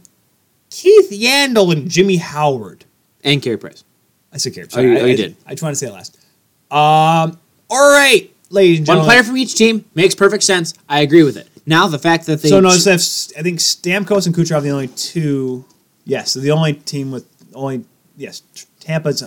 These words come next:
Speaker 1: right now has two. Of course, the last man in. We'll get to
Speaker 2: No,
Speaker 1: that.
Speaker 2: no, no.
Speaker 1: It could be
Speaker 2: Tavares and, well, Tampa
Speaker 1: Matthews.
Speaker 2: and, Tampa
Speaker 1: Tampa and
Speaker 2: and Toronto
Speaker 1: Toronto, yeah.
Speaker 2: are the only two teams from the Atlantic that are represented twice.
Speaker 1: Right. Um, so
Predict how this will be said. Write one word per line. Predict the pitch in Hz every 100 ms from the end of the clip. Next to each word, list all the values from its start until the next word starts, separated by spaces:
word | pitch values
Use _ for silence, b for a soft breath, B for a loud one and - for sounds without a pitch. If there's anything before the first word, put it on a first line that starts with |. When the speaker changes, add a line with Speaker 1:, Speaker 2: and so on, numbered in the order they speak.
| -
Speaker 1:
right | 117
now | 127 120
has | -
two. | - 113 - b b
Of |
course, | - 139
the | 127
last | 120 127 127
man | 120 120
in. | 135 117
We'll | 104
get | 113
to |
Speaker 2:
No, | 147
Speaker 1:
that. | 160
Speaker 2:
no, | 156
no. | 151
Speaker 1:
It | 143
could |
be | 120
Speaker 2:
Tavares | 156 139 151 151 147 143 - -
and, | 135 131 127 123 117 - _ _ -
well, | 147 139
Tampa | - 185 202
Speaker 1:
Matthews. | 190 180
Speaker 2:
and, | 165
Tampa | - _ -
Speaker 1:
Tampa | 170 208 226
and | 208
Speaker 2:
and | 196
Toronto | 185 180 170 160
Speaker 1:
Toronto, | 147
yeah. | 135
Speaker 2:
are |
the | 131 131
only | 135 143 147
two | - 135
teams | 131 135 120 120
from | 127
the | 127
Atlantic | 120 123 117 117 110
that | 117 117
are |
represented | 110 110 107 107 101
twice. | - 87 - -
Speaker 1:
Right. | 135 113 _ _ _ _
Um, | 131 143 139 135 131
so | - 151 135 127